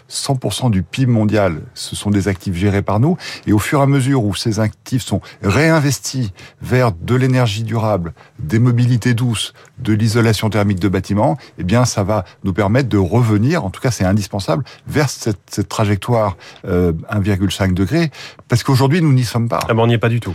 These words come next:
Speaker 1: Nous n'y sommes
Speaker 2: Les
Speaker 1: pas
Speaker 2: derniers
Speaker 1: du tout.
Speaker 2: chiffres publiés hier sont absolument catastrophiques.
Speaker 1: Ils sont, ils sont même inquiétants, et donc il faut accélérer cette transition, et accélérer cette transition, c'est investir plus.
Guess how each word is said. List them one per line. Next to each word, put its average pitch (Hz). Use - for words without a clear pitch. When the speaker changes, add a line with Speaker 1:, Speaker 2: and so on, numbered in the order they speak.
Speaker 1:
Nous 120
n'y 139
sommes 131
Speaker 2:
Les 123
Speaker 1:
pas 120
Speaker 2:
derniers 135
Speaker 1:
du 127
tout. 104
Speaker 2:
chiffres 127
publiés 110
hier 131
sont 113
absolument 107
catastrophiques. 95
Speaker 1:
Ils 101
sont, 120
ils 107
sont 107
même 98
inquiétants, 131
et 107
donc 127
il 110
faut -
accélérer 139
cette 117
transition, 113
et 127
accélérer 120
cette 113
transition, 107
c'est 147
investir 113
plus. -